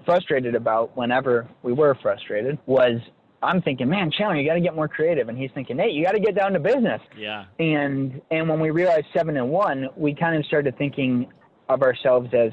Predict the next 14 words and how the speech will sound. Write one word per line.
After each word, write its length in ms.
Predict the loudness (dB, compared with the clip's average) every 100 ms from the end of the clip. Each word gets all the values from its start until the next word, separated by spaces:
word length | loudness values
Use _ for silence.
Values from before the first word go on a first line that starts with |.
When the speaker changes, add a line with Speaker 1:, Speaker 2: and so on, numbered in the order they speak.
| -2
Speaker 1:
maybe 260 | -2 0 0
two 100 | 0
different 300 | 0 0 -2
halves 380 | -4 -2 0 0
of, 140 | 0 -2 -10 _ _ 0
uh, 260 | 4 4 2
the 120 | -2 -2
same 240 | 0 0
brain 380 | 0 -2 0 0
or 100 | 0
something, 420 | 0 -2 -2 -2 -2
you 60 |
know? 180 | -2 -2
And 200 | -2 -6